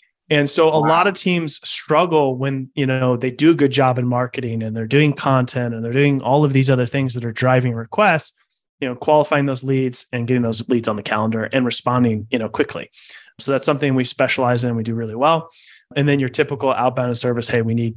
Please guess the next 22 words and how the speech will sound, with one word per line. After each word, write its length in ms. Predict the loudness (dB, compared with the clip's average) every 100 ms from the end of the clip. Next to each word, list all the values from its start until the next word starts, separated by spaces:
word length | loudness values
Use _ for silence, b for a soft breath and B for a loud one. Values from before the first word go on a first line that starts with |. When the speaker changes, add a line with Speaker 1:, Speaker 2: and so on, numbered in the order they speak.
| -6
Speaker 1:
you 120 | -4
know, 120 | 0
more 180 | 2 2
qualified 500 | 2 0 0 -2 -2
sales 200 | 0 0
appointments." 580 | 0 -2 0 -2 -6 -10 -10
People 200 | -10 -6
come 200 | -6 -4
to 100 | -6
us 160 | -6
for 120 | -6 0
that. 320 | 0 0 b b b _ 0
But 280 | 0 0 -8
Leadium's 460 | -2 2 2 2
been 120 | 2
around 260 | 0 0 -2
for, 280 | -4 -6 -6 -10
you 60 | -8
know, 140 | -6 -2
over 200 | 0 0
ten 200 | 0 2
years. 460 | 2 2 0 -6